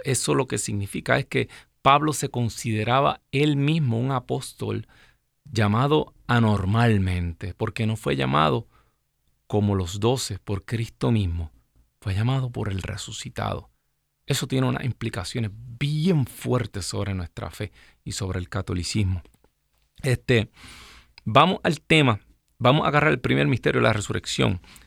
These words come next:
Quiero que me llames, ¿sabes? Te, te, te quedas dormidita así escuchándome, llámame si tie-,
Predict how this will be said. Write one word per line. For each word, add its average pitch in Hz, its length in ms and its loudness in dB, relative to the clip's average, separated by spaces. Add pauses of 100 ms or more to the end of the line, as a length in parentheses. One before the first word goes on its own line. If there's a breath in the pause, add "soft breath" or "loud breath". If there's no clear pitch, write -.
(140 loud breath)
Quiero 107 220 0
que 175 100 4
me 131 120 4
llames, 117 340 4
¿sabes? 113 340 4 (160)
Te, - 160 -14
te, - 220 -12
te - 120 -12
quedas 110 260 -2
dormidita 107 540 -4
así 113 160 -6
escuchándome, 110 640 -2
llámame 123 420 4
si 104 160 -8
tie-, 117 160 -4